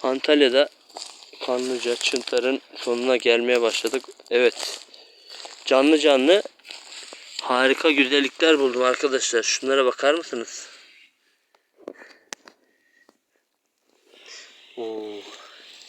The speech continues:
Harika. Şuna bakın arkadaşlar. Oo. Şemsiye gibi.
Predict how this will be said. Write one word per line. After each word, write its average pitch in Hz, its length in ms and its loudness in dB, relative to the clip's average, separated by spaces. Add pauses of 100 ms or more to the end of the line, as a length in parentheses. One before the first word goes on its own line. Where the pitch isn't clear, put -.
(640)
Harika. 120 680 -2 (1500)
Şuna 131 300 -6
bakın 127 280 -4
arkadaşlar. 120 640 -2
Oo. 120 540 -4 (1300)
Şemsiye 135 640 0
gibi. 117 220 0